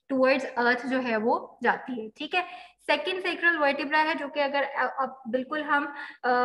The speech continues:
उस upright position और stable position की बात करें, तो वो हमारा center of gravity है, यहाँ से ये pass करेगा। But center of gravity with movement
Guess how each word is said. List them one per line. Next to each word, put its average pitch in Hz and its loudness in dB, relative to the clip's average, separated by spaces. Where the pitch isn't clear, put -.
उस - -12
upright 302 2
position 285 -2
और 262 4
stable 269 -4
position 285 -6
की 294 -4
बात 240 2
करें, 269 0
तो 277 -6
वो 262 -2
हमारा 254 0
center 233 -6
of 302 -2
gravity 226 -4
है, 311 -6
यहाँ 254 2
से 269 -4
ये 277 0
pass 226 2
करेगा। 254 0
But 277 0
center 277 0
of 320 0
gravity 277 2
with 302 2
movement 294 0